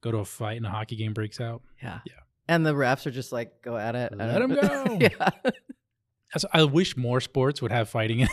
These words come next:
Speaker 1: it.
Speaker 2: <laughs>
Speaker 1: Settle so much.
Speaker 2: It probably
Speaker 1: Settle.
Speaker 2: would.
Speaker 1: Just have, like, rules around it, you
Speaker 2: Yeah,
Speaker 1: know? It's like,
Speaker 2: yeah.
Speaker 1: okay, football players, okay, you gotta have one guy on one guy, take off your helmets and
Speaker 2: Yeah, no
Speaker 1: go.
Speaker 2: helmets. Yeah.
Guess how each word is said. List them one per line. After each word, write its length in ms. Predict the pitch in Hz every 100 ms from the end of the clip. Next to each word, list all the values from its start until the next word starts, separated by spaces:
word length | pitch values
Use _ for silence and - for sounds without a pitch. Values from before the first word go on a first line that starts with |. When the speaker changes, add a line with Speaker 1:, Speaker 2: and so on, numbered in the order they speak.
| -
Speaker 1:
it. 200 | - -
Speaker 2:
<laughs> 1500 | 427 - - - 392 - - 427 - 440 - - - - -
Speaker 1:
Settle 440 | - - 269 208
so 320 | - - 190
much. 560 | 175 156 131 107 - -
Speaker 2:
It 100 | 185
probably 280 | 190 208 185
Speaker 1:
Settle. 180 | 160 135
Speaker 2:
would. 220 | 123 113 - _
Speaker 1:
Just 160 | - 247
have, 160 | 240 240
like, 140 | 233
rules 440 | 165 147 170 180 139
around 340 | 135 123 117
it, 100 | 117
you 60 | 127
Speaker 2:
Yeah, 240 | 127 135
Speaker 1:
know? 60 | 156
It's 120 | 180
like, 120 | 123
Speaker 2:
yeah. 180 | 123 233 - _ -
Speaker 1:
okay, 140 | 214
football 360 | 165 170 165 180
players, 300 | 175 175 175
okay, 360 | 151 123 220 165
you 100 | 123
gotta 160 | 120
have 180 | 113 123
one 280 | 127 139 156
guy 260 | 147 147
on 160 | 165 160
one 220 | 143 165
guy, 280 | 143 117 135
take 180 | 135 113
off 140 | 113
your 100 | 151
helmets 380 | 135 131 123 135
and 40 | 143
Speaker 2:
Yeah, 160 | 123 - _ -
no 160 | 123 143
Speaker 1:
go. 160 | 135 139
Speaker 2:
helmets. 280 | 113 92 -
Yeah. 340 | - 143 160